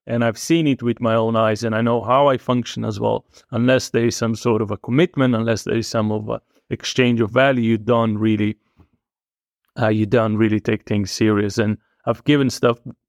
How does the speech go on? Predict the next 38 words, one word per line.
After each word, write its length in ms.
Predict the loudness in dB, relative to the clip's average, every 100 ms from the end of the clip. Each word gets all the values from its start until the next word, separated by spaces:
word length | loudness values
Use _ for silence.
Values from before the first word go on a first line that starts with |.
| _ _ _
for 160 | -6
free 280 | -2 2 2
before, 480 | 2 -2 2 2 2
and 100 | -2
it 80 | -4
just 240 | -6 -2
wasn't 300 | -4 -2 -2
taken 260 | -2 -2 -6
serious. 460 | 2 2 2 0
So 240 | -2 -4 _ _ _ _ -4
I'm 160 | 0
not 160 | 2 2
going 260 | 2 0 -4 -10 -6
to 80 | -4
give 240 | 0 0
you 60 | 0
this 240 | -2 -2
one 160 | -2 -2
for 160 | -4
free, 200 | -2 0
but 120 | 0 -2
I'm 140 | -2
going 220 | -4 -4
to 120 | -8
give 180 | -2 0
you 120 | 0
a 40 | -2
considerable 800 | -4 -6 0 0 2 0 0 _ _ _ _ -4
discount 640 | -4 -4 -2 0 -2 -6
if 220 | -10 -6
you 100 | -6
do 180 | -2 -2
wanna 220 | -2 -4
use 280 | -2 -2 -2
it. 80 | -8 -2
That 180 | 0 2
being 220 | 2 0
said, 320 | 2 0 0